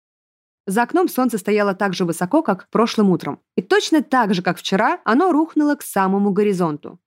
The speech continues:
Стоило нам выйти из заколдованной комнаты под самой крышей башни. И точно так же нас приветствовал громкий и будто бы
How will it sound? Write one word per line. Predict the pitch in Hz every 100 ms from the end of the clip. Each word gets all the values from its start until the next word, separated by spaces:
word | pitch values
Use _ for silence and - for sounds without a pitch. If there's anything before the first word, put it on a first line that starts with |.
| _ -
Стоило | 339 392 320
нам | 226 190
выйти | 185 330 - 269 240
из | 208
заколдованной | 190 185 185 220 262 214 175
комнаты | - 262 247 226 214 196 _ _
под | 175 -
самой | 196 196 185
крышей | 185 180 185
башни. | 170 156 - 160 107 _ _
И | -
точно | 190 381 - 196
так | 180 339 370
же | 262 285 254 _ -
нас | 254 269
приветствовал | - 254 247 247 220 202 185
громкий | 185 240 339 320 285 269
и | - 180
будто | 180 349 370 - 302
бы | 269 277